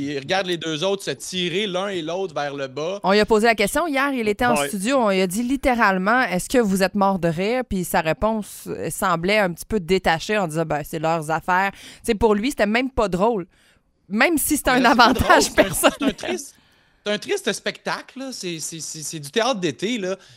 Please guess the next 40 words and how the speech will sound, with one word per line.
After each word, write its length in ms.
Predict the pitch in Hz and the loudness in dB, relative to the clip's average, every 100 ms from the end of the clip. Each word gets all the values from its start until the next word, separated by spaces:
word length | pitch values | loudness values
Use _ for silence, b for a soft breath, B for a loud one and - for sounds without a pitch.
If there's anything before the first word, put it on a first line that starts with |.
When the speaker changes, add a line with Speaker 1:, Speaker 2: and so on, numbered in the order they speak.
| b | b
Speaker 1:
sais, 280 | 190 226 240 | -4 -2 -4
puis 140 | 143 | -4
la 140 | 139 139 | -6 -4
campagne 340 | 175 262 277 | -4 -2 -2
achève 320 | 160 240 220 | -2 -2 -4
bientôt, 580 | 165 160 135 180 226 262 b b b | -4 -8 -6 -6 -4 -8 b b b
puis 200 | 147 147 | -6 -4
on 100 | 143 | -2
est 160 | 143 226 | -2 -2
encore 320 | 233 254 254 | -2 -2 -2
en 140 | 202 | -2
train 140 | 180 202 | -2 -4
de 100 | 185 | -2
parler 300 | 160 151 170 | -2 -2 -2
de 100 | 143 | -6
ça 160 | - 180 | -6 -10
ce 100 | 160 | -8
matin. 520 | 127 131 151 180 214 - _ _ _ _ - | -10 -8 -10 -10 -14 -20 _ _ _ _ -12
Euh, 100 | 120 | -12
pour 160 | 120 127 | -6 -2
les 140 | 131 | 0
gens 180 | 135 247 | 0 -2
de 60 | |
Québec 400 | - 143 151 208 - | -2 -2 0 -2 -4
et 40 | |
surtout 440 | - - 320 311 349 | -10 -6 -2 2 2
pour 140 | 190 | 2
les 140 | 160 | 0
partisans 680 | 139 147 - - 139 156 196 202 b b | -2 -8 -10 -14 -8 -6 -6 -8 b b
du 140 | 123 123 | -20 -8
Parti 300 | 147 - 180 | -6 -6 -8
Stéphane 340 | - 147 165 | -4 -2 -2
Lachance, 380 | 151 127 165 180 | -2 -4 -6 -4
de 60 | 147 | -2
Respect 320 | 135 - 165 | -4 -6 -10
citoyen 340 | - 156 156 | -4 -2 -2
puis 100 | 180 | -6
de 60 | 135 | -6
Leadership 480 | 139 143 131 131 - | -2 -4 -4 -8 -6
Québec, 520 | 139 131 151 196 | -6 -4 -4 -6